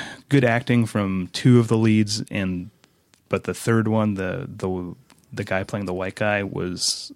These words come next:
was, you know, maybe, like, a quarter as capable as the other two. So it was, it's always sort of throws a movie off when the ensemble is uneven like that.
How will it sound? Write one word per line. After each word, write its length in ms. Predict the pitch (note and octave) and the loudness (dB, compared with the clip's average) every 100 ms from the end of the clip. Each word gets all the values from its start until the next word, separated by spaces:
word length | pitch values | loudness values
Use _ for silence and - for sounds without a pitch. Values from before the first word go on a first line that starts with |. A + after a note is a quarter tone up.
| - | -10
was, 720 | G2 F#2 E2+ - - - - _ _ _ - _ _ _ | -6 -4 -4 -6 -10 -12 -20 _ _ _ -20 _ _ _
you 100 | F#2+ | -8
know, 60 | F2 | -6
maybe, 220 | F2 E2+ | -6 -4
like, 260 | E2+ E2+ - - | -4 -6 -14 -12
a 80 | G2 | -10
quarter 600 | - G2 F2 F2 E2+ - | -6 -4 -4 -6 -8 -10
as 280 | F2 F2 - | -8 -6 -6
capable 560 | - - F#2+ E2+ F2+ E2+ | -6 -6 -6 -4 -2 -2
as 120 | - | -4
the 100 | F2+ | -6
other 160 | E2+ D#2+ | -6 -8
two. 260 | - D#2 | -8 -4
So 200 | - G2 | -2 0
it 80 | F#2 | 0
was, 260 | F2+ - - | -2 -4 -4
it's 240 | G#2+ - | -2 0
always 380 | F#2+ G2+ F#2+ F2+ | 0 -2 -4 -4
sort 160 | - E2+ | -4 -4
of 60 | |
throws 340 | - G2 F2+ F2+ | -6 -2 -2 0
a 40 | |
movie 260 | F2 F2 F2 | -4 -4 -4
off 300 | F2+ - - | -4 -6 -10
when 340 | - - F2 - | -10 -8 -10 -8
the 120 | G2+ | -6
ensemble 580 | F2+ E2 G2 E2 E2 F2 | -4 -2 -2 -2 -4 -6
is 120 | E2+ | -8
uneven 440 | - F#2 F2+ F2+ F2 | -8 -8 -8 -8 -10
like 160 | F2 | -10
that. 220 | - F#2 | -8 -8